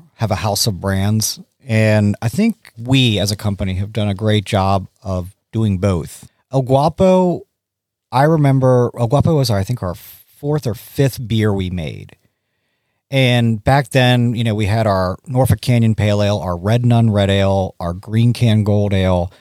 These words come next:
Fourth one was the great Dismal Black I P A. And everybody kept asking me, "When are you gonna make an I P A?" Well, so we, we have this great black I P A that you would,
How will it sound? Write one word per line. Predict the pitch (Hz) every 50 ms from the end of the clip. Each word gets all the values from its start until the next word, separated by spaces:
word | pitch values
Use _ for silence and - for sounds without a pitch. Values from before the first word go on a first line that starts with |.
| _ _ _ _ _ _
Fourth | _ - 120 123 131 - -
one | 131 117 120 117 113 113 110
was | 104 101 104 98 98 95 95 92 -
the | - - 101 87 95 - _ _ _ _ _ _
great | - 120 113 113 104
Dismal | - 120 107 95 113 107 95
Black | 87 92 101 101 104 98 -
I | 104 90 90
P | 90 - 98 95 85
A. | 85 85 85 85 90 101 - _ _
And | 135 127
everybody | 131 165 180 208 214 -
kept | 160 139 131
asking | 123 120 110 113 104
me, | 107
"When | 131 165
are | 196
you | 220
gonna | 220 202 175
make | 156 139 117
an | 110
I | 107 107 101
P | 92 - 104 87
A?" | 69 76 101
Well, | 120 120 127
so | - - 143
we, | 143 143
we | 143 - 156 156 156 147
have | 147 151 147
this | 147 143 131 - -
great | - _ - 120 135 147 - -
black | 120 117 113 131 170 -
I | 117 87 90
P | 98 - - 92 71
A | 65 - -
that | - 92 -
you | - 98 95
would, | 92 90 87